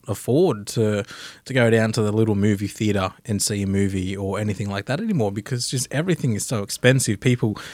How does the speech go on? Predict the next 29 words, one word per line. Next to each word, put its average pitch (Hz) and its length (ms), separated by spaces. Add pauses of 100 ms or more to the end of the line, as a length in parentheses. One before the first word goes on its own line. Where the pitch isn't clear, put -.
(160)
as 120 120
you - 60
said, 123 240
they're 123 100
watching 110 380
their 104 140
money, 107 260
they're - 140
keeping 110 320
things 101 260
tight 127 400
because 104 480
they 110 140
have - 400
to. 98 240 (520)
Um, 113 260
but 147 180
another 202 600
potential 156 680
reason 127 320
for 131 100
the 120 100
low 117 160
ticket 117 320
sales 104 380
is 110 80
actually 127 320
the 120 140
model 117 540